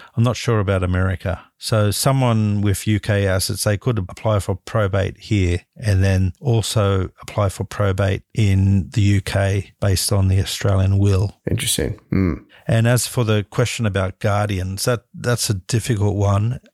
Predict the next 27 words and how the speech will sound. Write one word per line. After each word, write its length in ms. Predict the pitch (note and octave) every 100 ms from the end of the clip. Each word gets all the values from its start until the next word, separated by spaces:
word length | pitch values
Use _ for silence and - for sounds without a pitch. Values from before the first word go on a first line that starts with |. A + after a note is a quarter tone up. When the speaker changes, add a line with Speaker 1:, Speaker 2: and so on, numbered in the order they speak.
| _
Speaker 1:
If 240 | - A#2+ C3
you 100 | A2
die 400 | B2 A2 A2 G#2
leaving 540 | G#2 G2 G2+ G2 F#2+
minor 380 | G2+ G#2 G2 F#2
children 560 | - G#2 G2+ G2 F#2+
and 440 | F#2+ F#2+ F#2 F#2 - - - _ -
their 520 | G2+ G2+ G2+ F#2+ F#2+ -
other 220 | G#2 F#2
parent 360 | - G#2 F#2+
is 160 | F#2 F2
also 460 | G2 - G2+ F#2+ F2+
gone, 440 | F#2+ G2 A#2 D3+ _ _ _
someone's 400 | - A#2+ A#2+ G#2+
got 100 | -
to 80 | G2+
look 180 | G2 G#2
after 320 | F#2+ F#2 G#2
those 320 | F#2 F#2 F2
kids. 580 | - F#2 F2+ - - - _ -
And 220 | A2 G#2+
if, 460 | G2 - - - - _ _ D3+
if 180 | G#2
it's 120 | A2+ -
someone 360 | C3 A#2 A2
overseas, 580 | G2+ F2 - G2+ F#2+ F#2
it's, 220 | F#2 -